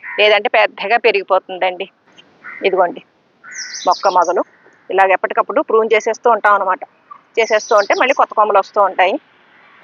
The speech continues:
పెద్దగా నేనేమి ఎక్కువ కంపోస్ట్ అవి కూడా కేర్ తీసుకోలేదండి. ఇంకా తీసుకుంటే ఇంకా ఎక్కువ గుబురు వస్తుందేమో. ఇంకా అన్ని మొక్కలతో పాటే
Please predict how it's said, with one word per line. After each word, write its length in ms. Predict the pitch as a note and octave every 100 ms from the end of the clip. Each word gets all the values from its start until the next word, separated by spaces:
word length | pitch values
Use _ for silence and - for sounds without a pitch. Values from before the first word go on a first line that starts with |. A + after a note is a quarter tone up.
| _
పెద్దగా 280 | F#3 - F#3
నేనేమి 680 | A#3 A3+ G#3+ A3+ A#3+ A3+ A3 G3+
ఎక్కువ 220 | - G#3+
కంపోస్ట్ 420 | - F3+ G#3 -
అవి 160 | A3+ G#3+
కూడా 240 | A3+ A3 B3 G#3 - - -
కేర్ 280 | G#3 F#3+ G#3 G#3+ A3
తీసుకోలేదండి. 680 | G#3 - G#3+ G#3 G3+ G3+
ఇంకా 160 | F3+ G#3
తీసుకుంటే 400 | A#3+ A3+ A#3 A3+
ఇంకా 200 | F3+ G#3+
ఎక్కువ 420 | A3 - A3+ G#3+ - _ _ _ F#3+
గుబురు 200 | G#3+ A3
వస్తుందేమో. 500 | G#3+ - G3+ G#3 C4 A#4 _ _ - -
ఇంకా 120 | A3
అన్ని 120 | G3+ G3
మొక్కలతో 360 | G3+ A3+ A#3
పాటే 260 | A#3 A#3